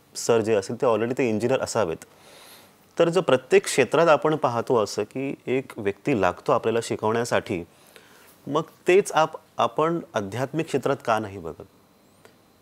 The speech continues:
तिकडे actually काही दिसतच नाही आहे,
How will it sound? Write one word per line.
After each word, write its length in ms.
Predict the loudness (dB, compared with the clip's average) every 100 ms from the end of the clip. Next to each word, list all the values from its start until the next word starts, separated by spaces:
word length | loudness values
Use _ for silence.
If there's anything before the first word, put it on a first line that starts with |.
| _ -6
तिकडे 360 | -4 0 2 0 -4 _ -8
actually 280 | -6 -4 0
काही 160 | 2
दिसतच 460 | 2 0 0 0 -2
नाही 240 | -4 -4
आहे, 120 | -8